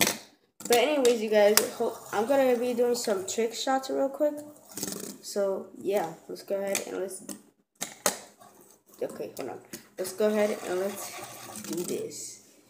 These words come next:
All right, let's get into it. First, first shot is, like, the one spinner. The reason why I call that the one spinner is because it's spinning in one hand.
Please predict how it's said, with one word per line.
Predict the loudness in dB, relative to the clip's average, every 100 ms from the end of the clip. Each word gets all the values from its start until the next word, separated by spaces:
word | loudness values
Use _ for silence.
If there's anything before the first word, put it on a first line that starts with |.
| _ -16 -14 -14 -4
All | 4
right, | 6 6
let's | 4 -2
get | 0 2
into | 2 0 0
it. | 2 2 0 -10 -16 -14 -12 -12 -14 -16 -6 2
First, | 6 6 6 -2 -8 -16 -20 -20 -20 -20 -20 -20 -20 -6 4
first | 8 8 4
shot | 4 8 8 6 -2 -4 -6 -6 -20 _ -12 -10 -14 -14 -20 _ 0
is, | 2 0 -2
like, | -2 -2 0
the | 2
one | 4 2 2 0 -2 -4
spinner. | -10 -14 -2 0 2 0 -4 -10 -16 -18 -18 -20 -20 -20 -20 -20 -18 -16 -14 -16 -18 -20 -10
The | -4
reason | -2 2
why | 6 8 6
I | 2 -8
call | -2 0 2
that | 2 2 2
the | 0
one | -2
spinner | -2 0 2
is | 0 -2
because | -6 -6 -8
it's | -10
spinning | -8 -6 -4 -2
in | 0
one | 0
hand. | 0 0 2 0 -2